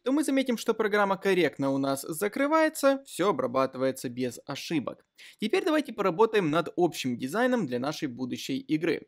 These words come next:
В частности, я хочу добавить некое изображение на задний фон, а также хочу добавить изображение для основной машинки в нашей игре. На самом-то деле все эти изображения вы можете скачать с интернета, можно использовать абсолютно любые изображения как для заднего фона, так и для основной машинки.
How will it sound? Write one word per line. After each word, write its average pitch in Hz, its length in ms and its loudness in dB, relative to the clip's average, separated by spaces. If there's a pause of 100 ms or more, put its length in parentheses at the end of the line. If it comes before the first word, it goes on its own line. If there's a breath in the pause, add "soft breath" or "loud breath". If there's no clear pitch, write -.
(100)
В - 40 -20
частности, 269 520 0
я 196 160 0
хочу 185 300 -2
добавить 160 420 2
некое 151 260 -2
изображение 143 640 0
на 131 160 -4
задний 113 360 -2
фон, 240 320 4
а - 80 -8
также 233 280 -2
хочу 226 240 -4
добавить 202 420 0
изображение 196 720 -2
для 151 300 0
основной 156 600 0
машинки 143 480 -2
в 135 60 -4
нашей 120 480 -6
игре. 143 400 -2 (400 loud breath)
На 156 80 -4
самом-то 285 320 0
деле 294 240 0
все 240 220 -4
эти 214 180 -4
изображения 208 720 0
вы 165 160 2
можете 226 420 0
скачать 180 400 -2
с - 80 -10
интернета, 175 560 -2
можно 151 320 -2
использовать 135 420 -4
абсолютно 151 360 -6
любые 160 320 4
изображения 131 520 -2
как 127 220 -4
для 123 140 -6
заднего 117 400 -2
фона, 240 320 2
так 135 220 -6
и 139 40 -4
для 123 280 0
основной 135 400 -2
машинки. 240 640 -2